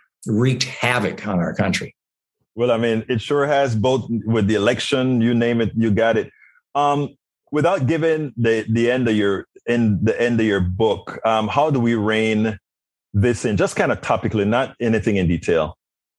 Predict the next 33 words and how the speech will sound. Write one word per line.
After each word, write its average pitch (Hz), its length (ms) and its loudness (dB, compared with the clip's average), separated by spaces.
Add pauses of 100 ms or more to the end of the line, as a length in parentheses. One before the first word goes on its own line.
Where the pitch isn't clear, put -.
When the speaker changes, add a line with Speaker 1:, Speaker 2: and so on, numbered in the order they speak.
(500)
Speaker 1:
Well, 160 160 2
I 139 60 0
think 202 240 -2
that, 123 300 0
you 139 100 0
know, 110 260 2
number 143 260 0
one, 135 220 0
we 123 80 0
need 117 140 0
to 107 100 0
deal 120 180 2
with 107 120 0
Section 107 360 0
two 107 160 0
thirty 107 380 0
and 95 160 2
get 98 160 0
that 101 160 0
under 92 200 0
control. 92 460 -2
Number 202 260 2
two, 139 380 0
we 110 140 0
need 110 240 2
to 104 160 -4
break 107 340 0
up 113 100 -2
some 110 220 2
of 98 60 0
these 92 180 0
giant 107 320 0
monopolies. 92 840 0